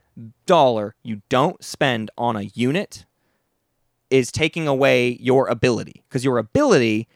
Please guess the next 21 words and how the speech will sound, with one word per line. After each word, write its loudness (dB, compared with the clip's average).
is -2
to -6
have -2
units -4
where 0
people -6
otherwise -2
wouldn't -4
have -10
been -8
able -6
to -10
build -6
units. -16
That's 0
the -8
only 2
ability 2
that -4
you -6
have, -10